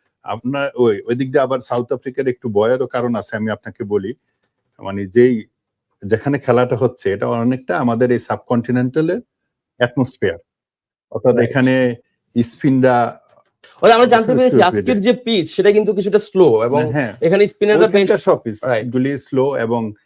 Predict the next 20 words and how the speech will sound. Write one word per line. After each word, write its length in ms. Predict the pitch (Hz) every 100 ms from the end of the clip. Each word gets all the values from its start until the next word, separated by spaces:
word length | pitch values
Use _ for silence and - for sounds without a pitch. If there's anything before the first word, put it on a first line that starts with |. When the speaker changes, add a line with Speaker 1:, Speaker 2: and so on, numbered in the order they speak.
| _ _
Speaker 1:
সেকেন্ড 440 | - 131 165 180
ইনিংসে 380 | 175 170 151 156
যারা 500 | 120 107 107 104 - -
ব্যাট 400 | 117 107 107 - _
করে 320 | 110 95 127 196 _ _ _ _ -
তারা 200 | 120 127
বরংস 420 | 127 127 127 - 143 - 135
স্পিন 460 | 127 - 190 180 180
সুবিধাটা 580 | - - 107 95 92 92
পায়। 300 | - 104 87 _ _ _ _ _ _ -
তো 120 | 127
ওই 160 | 135 139
ক্ষেত্রে 600 | 139 185 190 180 156 135
মানে 340 | 131 127 120
শ্রীলঙ্কা 500 | - 151 151 160 170
যদি 220 | 165 165
পরে 360 | 160 165 160 175
ব্যাট 220 | 139 127
করে 300 | - 104 175 - _ _ _ _ _ _ _
তাহলে 500 | 131 113 127 143 180